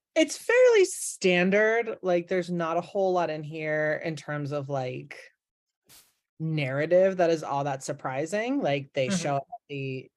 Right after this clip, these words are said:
Speaker 1: institute, they get a, a tour from Kenny the caretaker. They choose to lock themselves in for the night to see what they're able to capture. They set up their equipment.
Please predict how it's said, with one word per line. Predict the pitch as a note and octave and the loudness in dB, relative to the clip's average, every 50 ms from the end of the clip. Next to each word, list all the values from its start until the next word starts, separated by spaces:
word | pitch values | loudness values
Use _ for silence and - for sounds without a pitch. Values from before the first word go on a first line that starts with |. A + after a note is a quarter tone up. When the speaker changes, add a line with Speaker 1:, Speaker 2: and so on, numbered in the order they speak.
| _ _ - | _ _ -2
Speaker 1:
institute, | B3 B3+ B3+ B3 - C4 B3+ - B3 A#3+ A#3 G#3 | 0 0 0 0 -4 -6 -6 -4 -4 -4 -4 0
they | - F3 D#3 | 0 0 2
get | D3 D#3 C#3+ C#3+ | 2 0 0 0
a, | C#3 C3+ B2+ B2 B2 A2 - - - C#3 | 0 0 -2 -2 -4 -8 -8 -8 -8 -8
a | |
tour | C3+ - - - - A#3+ A#3+ A#3 A3+ A3 A3 A3 | -8 -8 -14 -12 -6 -2 2 4 4 4 4 2
from | G#3 - F3 D#3 D3+ D#3 D3 | 2 2 0 -2 -2 -6 -10
Kenny | C3+ - - D3 C#3+ C3+ C3+ | -14 -10 -8 -6 -4 -4 -4
the | B2 D3+ | -6 -6
caretaker. | D3+ - B3 A#3+ A#3 A3+ A3+ - - A3 G3+ G3 F#3+ G3 G#3 G3 F#3+ F#3+ F#3 F#3 F3+ F3+ - - - - - _ _ _ _ | -6 0 2 2 4 4 2 2 2 2 2 2 0 0 0 2 2 4 4 2 2 0 -2 -8 -20 -20 -20 _ _ _ _
They | - E3+ E3+ D#3 D#3 D#3 D3+ D3+ D3+ D3 D3 - _ _ _ | 0 2 2 2 2 2 0 -2 -2 -2 -4 -6 _ _ _
choose | - - - F3+ D#3+ C#3 | -12 -4 -4 -4 -4 -2
to | - E3 | -4 -4
lock | C#3+ D#3 C#3+ C#3 C#3+ - | 0 0 0 -2 -2 -6
themselves | E3+ D3+ C#3+ C#3 D#3 C3+ C3+ D#3+ F#3 - | -8 -8 -4 -2 -2 -2 -2 -2 -6 0
in | - C#4 C#4+ C#4+ C#4 C4 | 2 4 6 6 4 4
for | C4 C#4 C4 | 4 4 4
the | C4 C4 | 4 4
night | B3+ A#3+ A#3+ A3+ A3 A3 G#3+ G#3+ A3 G#3+ - - - - - | 2 2 -2 -2 0 -2 -2 -2 -4 -6 -8 -16 -18 -16 -10
to | - E3 | -10 -10
see | C#3+ - - D#3 | -8 -4 -4 -2
what | C#3+ C#3+ C#3 C#3+ | -2 -2 -2 0
they're | D3 D3 C#3+ C#3+ C3 | 0 2 2 2 0
able | C3+ D3 C#3 C3+ - | -2 -2 -4 -4 -6
to | - C#3+ | -8 -10
capture. | - - - A#3+ A3+ A3+ - - - G#3+ G3 G3 F#3+ F3 | -10 -4 0 0 0 0 -4 -6 -2 0 2 4 2 2
They | D3 D3 D3 | 2 0 -4
set | C#3+ - - C4 B3+ | -4 -2 0 2 2
up | B3+ B3 B3+ | 2 2 0
their | A#3+ A3 G#3 | -2 -4 -4
equipment. | G3 G3 - - G3+ F#3 F3+ - F3+ F3+ F3 E3+ - | -4 -4 -6 -4 -4 -4 -4 -2 -2 -2 -2 -2 -6